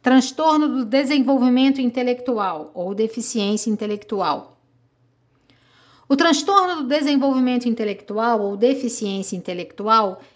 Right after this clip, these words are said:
é caracterizado como um distúrbio do desenvolvimento neurológico iniciado durante a infância, em idade pré-escolar,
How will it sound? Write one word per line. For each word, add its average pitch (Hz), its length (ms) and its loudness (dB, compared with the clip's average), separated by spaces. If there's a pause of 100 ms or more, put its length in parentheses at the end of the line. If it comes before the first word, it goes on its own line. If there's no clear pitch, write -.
é 240 80 -8
caracterizado 262 1040 2
como 262 180 2
um 254 140 2
distúrbio 285 720 0
do 214 40 -10
desenvolvimento 233 920 0
neurológico 202 960 -4
iniciado 262 680 2
durante 214 460 -2
a 196 40 -6
infância, 262 600 -2 (380)
em 269 160 6
idade 202 400 -2
pré-escolar, 233 1000 -2